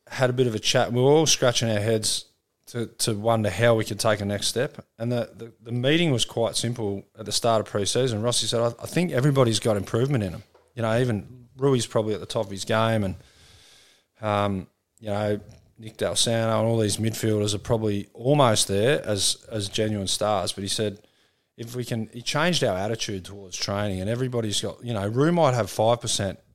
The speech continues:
you know, and then someone like Andrew McQualter that was sort of just starting out, mate, you've got sixty percent improvement. So together, if we all collectively try that little bit harder and change our attitude, training, and buy into the game plan,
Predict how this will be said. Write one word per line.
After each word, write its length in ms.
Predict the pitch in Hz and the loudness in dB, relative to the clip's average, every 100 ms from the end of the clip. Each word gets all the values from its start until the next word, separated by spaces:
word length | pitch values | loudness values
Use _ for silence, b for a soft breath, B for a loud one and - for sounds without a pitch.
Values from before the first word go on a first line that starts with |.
| _ - | _ -14
you 120 | 110 | -6
know, 220 | 101 104 101 | -4 -4 -6
and 140 | 110 | -4
then 120 | 113 110 | -4 -2
someone 320 | 131 117 113 | -2 -2 -2
like 300 | 110 104 - | -2 -4 -6
Andrew 340 | 117 113 107 | -8 -6 -4
McQualter 680 | 95 - 117 110 104 101 98 _ _ - | -6 -2 0 0 0 0 -4 _ _ -10
that 120 | 107 | -10
was 160 | 104 101 | -6 -2
sort 240 | - 110 | 0 -2
of 60 | 98 | -2
just 220 | 117 - | 0 2
starting 400 | - 113 104 110 | 2 2 0 -2
out, 180 | 123 - | -4 -4
mate, 180 | 110 113 | -6 -6
you've 200 | 139 143 | -6 -4
got 200 | 123 - | -2 0
sixty 380 | - 160 - 143 | 0 0 -4 -6
percent 300 | 110 117 107 | -6 -4 -6
improvement. 480 | - 104 95 87 - b b b | -6 -6 -6 -10 -16 b b b
So 380 | - 123 123 - _ | -2 -2 -2 -8 _
together, 520 | - 120 127 156 156 117 | -16 -6 0 2 2 2
if 120 | - | 0
we 100 | 120 | 4
all 200 | 139 156 | 6 4
collectively 840 | - 120 127 - 131 117 113 104 85 _ _ - | 2 0 -2 -2 -4 -2 -4 -4 -8 _ _ -10
try 300 | - 127 131 | -2 2 2
that 160 | 117 | 0
little 160 | 123 120 | -2 -2
bit 120 | 113 | -2
harder 320 | 101 120 135 | -2 0 2
and 100 | 107 | 0
change 300 | 101 110 110 | -2 -4 -4
our 80 | 107 | -4
attitude, 460 | 107 123 - 113 104 | -4 -6 -6 -8 -8
training, 460 | - 104 113 113 104 | -6 -2 -2 -2 -4
and 100 | 101 | -4
buy 240 | 107 107 | -2 0
into 120 | 104 | -2
the 60 | 95 | -6
game 260 | 95 113 135 | -6 -6 -6
plan, 340 | - 87 98 | -6 -8 -10